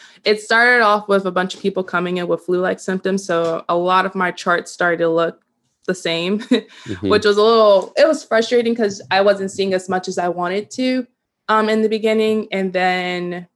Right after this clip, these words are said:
Speaker 1: I will say once it was a confirmed pandemic, they started to send anyone with any type of flu-like symptom, or I think covid was confirmed by then. Um, they created a tent, and anyone who had any type of symptom that related to that, they sent
Speaker 2: Mm.
Speaker 1: them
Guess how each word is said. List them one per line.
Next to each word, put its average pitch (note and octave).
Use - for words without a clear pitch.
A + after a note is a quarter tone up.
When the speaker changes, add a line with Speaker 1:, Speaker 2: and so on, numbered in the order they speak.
Speaker 1:
I F#3+
will G3
say F#3+
once F3+
it F#3+
was F3+
a F#3+
confirmed E3+
pandemic, D#3
they F3+
started F3
to -
send E3
anyone E3+
with E3+
any E3+
type E3+
of -
flu-like F3+
symptom, E3
or E3
I G#3
think B3
covid F#3+
was E3+
confirmed E3
by D#3
then. D#3+
Um, E3+
they F3+
created F3+
a E3
tent, F#3
and F3
anyone F3
who F3+
had E3+
any F3
type F3
of E3+
symptom E3+
that E3+
related E3
to E3+
that, D#3+
they E3
sent E3+
Speaker 2:
Mm. -
Speaker 1:
them E3